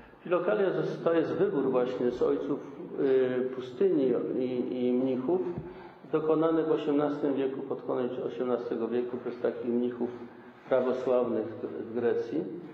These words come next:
I to potem się przyjęło w Kościele Wschodnim i też Kościół Zachodni ją, tą filokalię przyjął jako taki, taki swoisty, powiedziałbym, no, nie, może nie podręcznik, ale fundamentalny, kluczowy tekst do,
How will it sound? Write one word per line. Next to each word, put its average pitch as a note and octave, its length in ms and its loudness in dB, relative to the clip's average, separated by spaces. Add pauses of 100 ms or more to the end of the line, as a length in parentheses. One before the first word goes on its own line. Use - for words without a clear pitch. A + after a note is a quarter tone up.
(520)
I E3 60 -8
to F#3+ 140 0
potem F3+ 320 0
się - 140 0
przyjęło C#3 460 2
w - 140 -2
Kościele B2 460 2 (100)
Wschodnim E3 720 2
i C3+ 400 -2 (100)
też B2+ 320 -2
Kościół B2 280 -4
Zachodni A2+ 720 -2
ją, A2 280 2 (280)
tą A2+ 100 -2
filokalię A#2 540 0
przyjął A#2 460 0
jako A2 420 0 (320)
taki, A2+ 420 -2
taki A2 380 -6 (160)
swoisty, A2+ 600 -2 (180)
powiedziałbym, G#2+ 520 -2
no, G#2+ 180 -4
nie, A2 140 -2 (380)
może C3 220 2
nie C#3+ 100 4
podręcznik, C#3+ 720 2
ale B2 400 4 (220)
fundamentalny, C3 800 2
kluczowy B2+ 500 -2
tekst A#2 400 0
do, A2+ 240 0